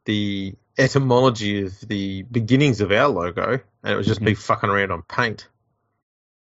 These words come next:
Speaker 1: 'cause that's all I do. And I had the logo you use for yourself on your website and a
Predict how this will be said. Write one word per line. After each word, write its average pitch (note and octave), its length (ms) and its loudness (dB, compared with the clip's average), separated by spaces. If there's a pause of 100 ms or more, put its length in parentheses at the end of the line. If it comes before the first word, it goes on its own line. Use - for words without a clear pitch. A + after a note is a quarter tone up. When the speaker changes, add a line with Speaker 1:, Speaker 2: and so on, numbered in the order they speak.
(140)
Speaker 1:
'cause A2 260 -6 (240)
that's - 240 -12
all F2+ 260 -4
I E2+ 80 -6
do. G2+ 340 -2 (600)
And A2 100 0
I G#2 60 2
had G#2+ 360 2 (400)
the G#2 540 -2 (120)
logo B2+ 300 6
you A2 180 2
use G#2 360 -6
for - 120 -14
yourself G2+ 360 -4
on G2 120 -6
your F2+ 100 -6
website F#2+ 520 -2 (440)
and G2+ 500 0 (440)
a F#2+ 360 0